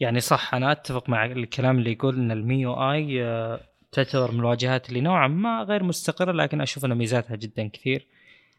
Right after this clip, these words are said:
آه، يعني بالمقارنة مع سامسونج، سامسونج غالبًا ما راح تقدم لك ميزة إلا وهي فولي بيك، يعني موزونة، ما ت-،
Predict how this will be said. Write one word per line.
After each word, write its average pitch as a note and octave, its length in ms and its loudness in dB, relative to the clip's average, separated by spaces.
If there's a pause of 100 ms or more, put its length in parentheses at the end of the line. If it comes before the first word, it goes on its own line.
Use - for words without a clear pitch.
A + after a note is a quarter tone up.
(140)
آه، B2+ 140 0
يعني A#2+ 220 2
بالمقارنة C#3 420 2
مع A#2 100 -2
سامسونج، A#2+ 640 -2
سامسونج A#2 440 0
غالبًا A#2+ 300 4
ما A#2+ 220 0
راح A#2+ 140 -2
تقدم A2+ 400 -2
لك - 180 -6
ميزة A2+ 260 -2
إلا A2 180 -4
وهي A2 300 -8 (260)
فولي A#2+ 300 -2
بيك، A#2 320 -4
يعني A#2+ 560 -4
موزونة، A#2+ 540 0
ما B2 140 2
ت-، - 260 -10